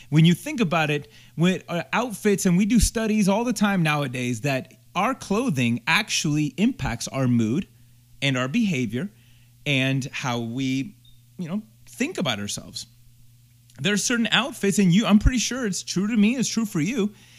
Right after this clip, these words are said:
that there's certain outfits that just make you feel better about yourself. They improve your mood and all these other things. This is why we have uniforms and,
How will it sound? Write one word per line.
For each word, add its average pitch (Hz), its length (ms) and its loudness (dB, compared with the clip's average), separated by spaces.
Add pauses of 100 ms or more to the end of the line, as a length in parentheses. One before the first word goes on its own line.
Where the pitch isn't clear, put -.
(140)
that 190 140 0
there's 220 160 0
certain 311 180 -2
outfits 165 460 -4
that 190 140 -2
just - 300 -6
make 127 360 -2
you 190 100 4
feel 240 340 -2
better 107 240 -4
about 101 280 -8
yourself. - 420 -12
They 117 80 -6
improve 131 300 -4
your 190 100 2
mood 196 280 0
and 117 120 -2
all 120 80 -6
these 117 180 -6
other 110 140 -8
things. 107 240 -6
This 120 80 -6
is 131 60 -10
why 151 100 -4
we 160 140 -4
have 143 260 -4
uniforms 113 760 -2
and, 104 140 -8